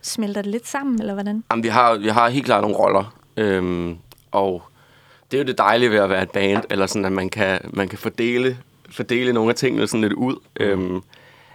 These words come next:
Speaker 2: altså, vi er fælles om at skrive musikken i sidste ende. Men det starter tit ud med, at enten Victor eller jeg har en eller anden form for en skitse. Øhm, om det er noget tekst, det er ikke mig, det er Victor, der tit har noget tekst, øh, og noget, noget melodi,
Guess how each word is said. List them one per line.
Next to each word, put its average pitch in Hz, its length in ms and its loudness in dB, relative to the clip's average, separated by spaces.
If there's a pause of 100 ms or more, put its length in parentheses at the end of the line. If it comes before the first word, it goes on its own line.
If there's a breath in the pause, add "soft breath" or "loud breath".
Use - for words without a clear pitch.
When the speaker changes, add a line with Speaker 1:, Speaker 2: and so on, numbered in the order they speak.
Speaker 2:
altså, 107 140 -8
vi 113 60 0
er 107 40 -2
fælles 165 380 0
om 120 120 2
at 120 60 -2
skrive 117 340 0
musikken 110 500 -4
i - 40 -12
sidste 110 400 -6
ende. 95 180 -8 (260)
Men 104 140 -4
det 107 100 -4
starter 101 280 2
tit - 400 -8
ud 139 260 -8 (140)
med, 104 360 -2
at - 340 -6 (500 loud breath)
enten 113 300 -4
Victor 120 340 -6 (220)
eller 92 160 -2
jeg 104 320 0 (280)
har 113 300 2
en 110 160 -2
eller 101 120 2
anden 95 140 -2
form 98 180 -4
for 98 80 -6
en 92 60 -6
skitse. - 440 -10 (360)
Øhm, 85 580 -6
om 95 120 -4
det 104 120 -2
er 104 40 0
noget 95 160 -2
tekst, - 600 -8
det 107 160 0
er 101 60 0 (300)
ikke 117 180 -2
mig, 117 240 0
det 127 100 -2
er 110 40 -4
Victor, 127 260 -6
der 143 220 -6
tit 131 180 -4
har 127 140 2
noget 123 140 -2
tekst, - 320 -4 (560 loud breath)
øh, 117 140 2
og 110 100 2
noget, 98 300 2
noget 98 160 0
melodi, 98 460 -6